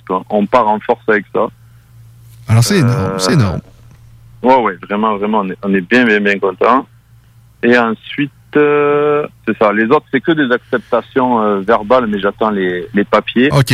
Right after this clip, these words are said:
Speaker 2: Dernière
Speaker 1: Et
Speaker 2: question,
Speaker 1: voilà,
Speaker 2: parce
Speaker 1: je peux
Speaker 2: que
Speaker 1: vous dire.
Speaker 2: le, le, le temps est passé à vive allure. Euh, Manu, un poids lourd au Québec, ça existe-tu ?
Speaker 1: Oui.
Speaker 2: Les poids lourds
Speaker 1: Bien sûr.
Speaker 2: québécois ?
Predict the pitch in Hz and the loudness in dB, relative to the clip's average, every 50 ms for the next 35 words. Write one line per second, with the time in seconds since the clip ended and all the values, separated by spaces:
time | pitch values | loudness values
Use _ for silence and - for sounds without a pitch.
0 | 123 135 - - 180 190 220 254 254 - 226 185 160 - - 226 254 349 - - | 0 0 0 0 0 0 0 0 -2 0 0 0 0 0 0 -2 -2 0 0 -2
1 | 143 - - 156 165 - - 156 156 - 151 156 147 139 143 143 139 135 131 131 | -2 0 0 0 0 -2 -4 -10 -12 -12 -10 -8 -4 -2 0 0 2 2 2 2
2 | 135 135 - 180 170 - 156 139 127 - 165 143 123 139 143 135 131 127 120 120 | 2 2 2 0 2 2 2 0 0 0 0 0 2 2 2 2 2 2 2 4
3 | 139 147 156 170 175 165 131 120 113 - 127 120 117 120 123 127 127 123 131 143 | 2 2 2 2 0 0 0 -2 -2 0 0 2 2 2 2 2 2 4 2 2
4 | 151 160 165 - - 143 131 117 - 156 147 147 160 170 165 147 127 120 - 123 | 2 2 0 0 -2 -2 -2 0 2 2 2 2 2 2 2 0 0 0 0 0
5 | 117 135 151 147 - 123 110 110 107 113 117 - - - 165 180 185 - _ _ | 0 0 -2 -2 -2 -2 -2 0 0 0 -2 -2 -2 0 0 0 0 -2 _ _
6 | - - - _ _ _ _ _ _ _ _ _ _ _ _ _ - - _ _ | -20 -20 -20 _ _ _ _ _ _ _ _ _ _ _ _ _ -20 -20 _ _
7 | _ _ _ _ _ _ - - 135 143 233 - _ _ _ - 120 117 131 131 | _ _ _ _ _ _ 2 2 2 2 2 -2 _ _ _ -4 -4 -2 0 0
8 | 127 135 131 - 135 120 123 123 - 147 151 156 | 0 0 0 0 -2 -2 -2 -2 0 0 -2 -2